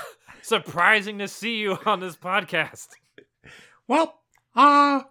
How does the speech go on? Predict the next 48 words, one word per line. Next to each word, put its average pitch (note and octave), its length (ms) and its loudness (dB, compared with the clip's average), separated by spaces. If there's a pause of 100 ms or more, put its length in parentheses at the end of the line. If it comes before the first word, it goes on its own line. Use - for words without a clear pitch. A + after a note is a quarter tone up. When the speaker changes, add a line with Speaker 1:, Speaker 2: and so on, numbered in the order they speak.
(100)
Speaker 2:
me D#4 380 2
and C4+ 120 0
my C4+ 180 4
friends C#4+ 440 0
over C#4 220 -2
at C#4 140 -2
the F3+ 60 -4
Walt D#4 380 2
Disney D4+ 320 0
Company A#3 440 0
are A#3+ 60 -4
keeping C#4 280 -4
a F#3+ 60 -2
close D4+ 360 2
eye D#4 320 4
on F#3 180 0
all D#4 320 6
media C#4+ 380 2
across C#4+ 360 2
the - 60 -18
platform B3+ 600 0
of B3 180 2
the A3+ 180 0
internet. A3 460 0
Uh-huh. D4+ 360 6 (380)
And C4 140 2
I E4 100 6
just - 140 -8
wanted C#4 220 4
to B3+ 60 -2
make D4+ 200 0
sure C#4+ 540 4 (300)
that B3+ 380 0 (160)
you're C#4 140 4
not D#4+ 300 6
doing D4 280 6
anything B3+ 520 2
that A#3 140 -2
might C#4 340 2
sally D#4 600 2
the C4+ 80 2
name C#4 600 2 (260)
of A#3+ 500 4
the B3+ 340 0
Disney A3+ 420 0
Corporation. C4+ 920 4
<laughs> - 80 -2
Uh-huh. A#3 300 8